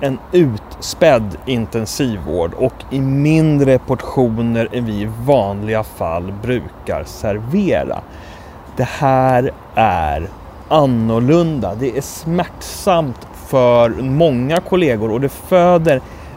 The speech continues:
en etisk stress långt bortom vad vi är vana vid. Och pressen på oss som personal på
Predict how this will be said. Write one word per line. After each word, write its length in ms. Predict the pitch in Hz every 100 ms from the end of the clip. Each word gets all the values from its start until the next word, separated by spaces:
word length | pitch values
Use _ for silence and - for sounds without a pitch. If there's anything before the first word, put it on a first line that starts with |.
| -
en 160 | 147 - -
etisk 720 | 151 190 180 - - 131 - -
stress 540 | - 220 139 - -
långt 680 | 147 151 180 185 156 123 -
bortom 680 | 117 127 - - - 113 110
vad 160 | 110 104
vi 260 | 104 101 -
är 80 | 107
vana 760 | 110 117 110 82 78 71 71 85 104 170
vid. 280 | 98 - - - - - - - - - - - - -
Och 120 | 151 -
pressen 680 | 202 240 - - - 78 - - - - - -
på 80 |
oss 220 | - 123 -
som 260 | - 131
personal 680 | - 131 - 165 175 82 - - - -
på 100 | -